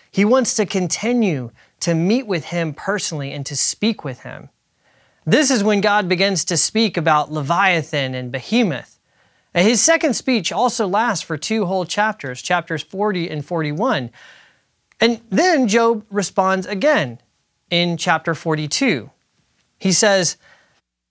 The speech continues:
"I have uttered what I did not understand, things too wonderful for me,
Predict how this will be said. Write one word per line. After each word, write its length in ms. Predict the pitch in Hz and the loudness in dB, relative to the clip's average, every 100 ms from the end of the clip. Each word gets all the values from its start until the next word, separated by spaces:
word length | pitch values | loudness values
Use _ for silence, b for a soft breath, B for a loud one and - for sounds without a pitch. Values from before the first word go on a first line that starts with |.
| - | 2
"I 140 | 180 | 4
have 180 | 185 170 | 2 0
uttered 380 | - 254 254 240 | 0 2 2 0
what 200 | 214 185 | -2 0
I 100 | 170 | 0
did 240 | 151 180 175 | 2 0 2
not 240 | 165 156 | 0 0
understand, 800 | 151 135 131 - 127 117 107 - _ _ _ _ _ _ | -4 -4 -2 -4 -4 -8 -10 -16 _ _ _ _ _ _
things 560 | - 190 214 214 190 | -4 0 0 -2 -4
too 260 | - - 226 | -6 -2 -2
wonderful 600 | 202 170 160 143 - 143 | 0 -2 -2 -4 -4 -6
for 200 | 127 143 | -4 -6
me, 340 | 135 117 131 | -4 -6 -12